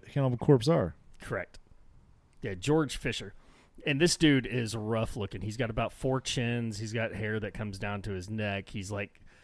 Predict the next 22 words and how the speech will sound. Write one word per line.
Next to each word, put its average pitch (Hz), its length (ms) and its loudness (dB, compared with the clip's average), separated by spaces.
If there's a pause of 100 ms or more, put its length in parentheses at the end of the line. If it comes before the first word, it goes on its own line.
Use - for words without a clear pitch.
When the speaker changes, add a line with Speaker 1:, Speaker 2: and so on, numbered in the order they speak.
(460)
Speaker 2:
oh 95 240 -4
God, 92 260 0
he's 85 160 -8
huge. 92 920 -6
Um, 87 380 -6 (1120)
<sighs> - 60 -12 (320)
he's 113 200 -4 (300)
probably 107 560 -2
about 95 280 -6
six - 320 -6
one, 98 340 -6
six - 320 -8
three, 98 340 -6
something 104 360 -8
like 95 200 -6
that. 101 300 -4
But 123 120 -2
all 135 180 2
he 135 120 4
does 117 320 0
is 101 160 -6
just, - 400 -10